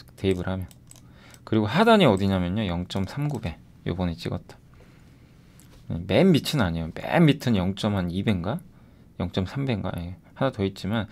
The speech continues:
거긴 너무 낮은 거고, 이제 여기가 네 번째죠. 얘가 세 번째. 그러니까 일, 이, 삼, 사,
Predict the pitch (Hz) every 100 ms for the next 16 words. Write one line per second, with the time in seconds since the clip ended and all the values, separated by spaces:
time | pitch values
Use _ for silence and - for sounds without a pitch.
0 | - - - 127 117 87 135 120 92 90
1 | 82 92 120 - - - - - - -
2 | - 104 101 123 131 117 101 135 120 95
3 | 87 104 - - 92 90 92 127 120 104
4 | - 82 - - - - 101 110 92 -
5 | - - 117 135 135 131 113 110 131 139
6 | 143 143 117 117 117 113 113 - 120 117